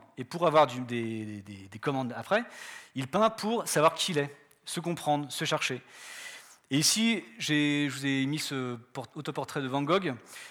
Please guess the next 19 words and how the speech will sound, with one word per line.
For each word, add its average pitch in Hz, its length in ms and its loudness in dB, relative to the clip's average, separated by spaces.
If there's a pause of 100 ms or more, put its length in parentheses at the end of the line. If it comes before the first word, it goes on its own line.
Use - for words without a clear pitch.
(140)
euh, 117 100 -4
parce 110 180 -8
qu'il 131 120 -6
est 131 60 6
assez 131 120 0
touchant, 185 260 -2
parce 202 120 -4
que 139 60 -8
c'est 127 340 0
au 151 140 -2
moment 160 240 2
où 165 60 0
il 139 140 0
rentre, 165 380 2 (760)
il 120 120 -6
est 127 40 2
interné 143 460 2 (580)
euh, 117 440 0
à, 104 500 0